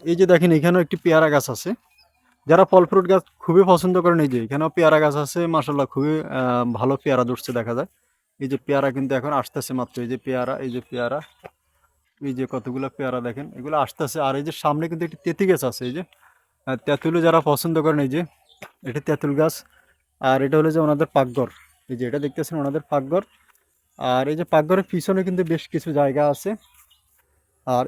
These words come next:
এই যে দেখতেছেন এই একটা আম গাছ, আহ, এই আম গাছ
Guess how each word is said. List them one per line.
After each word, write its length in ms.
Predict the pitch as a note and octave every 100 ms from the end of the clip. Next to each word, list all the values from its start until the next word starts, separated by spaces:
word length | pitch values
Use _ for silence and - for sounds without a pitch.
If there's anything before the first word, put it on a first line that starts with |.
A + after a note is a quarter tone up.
| -
এই 120 | E3
যে 100 | F3
দেখতেছেন 500 | E3+ - F3+ D3+ F3+ F3+ - _
এই 160 | - C#3
একটা 240 | C3+ -
আম 240 | E3 C#3+ C#3+ C3+
গাছ, 200 | C#3 D3 - - - _ _ _ _ _ _ _ _ _
আহ, 300 | C3 C3 C3 C#3 -
এই 180 | C#3+ C#3+
আম 200 | C#3 C#3
গাছ 160 | C#3